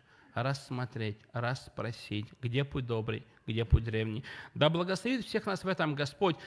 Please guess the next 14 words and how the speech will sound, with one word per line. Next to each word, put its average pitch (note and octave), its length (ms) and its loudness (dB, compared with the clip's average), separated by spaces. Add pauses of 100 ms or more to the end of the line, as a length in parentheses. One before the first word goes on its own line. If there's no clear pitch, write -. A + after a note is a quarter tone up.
(160)
Я G#3+ 240 4
не A#3 160 2
хотел C4 440 2
кому-то, G#3+ 400 0
может G3+ 320 2
быть, G3 220 2 (220)
какое-то G#3 400 6
настроение F3 840 4
испортить D#3 560 0
или D#3+ 200 4
что. - 680 0
Я F3 140 2
думаю, C4 340 2
наоборот. A#3+ 720 4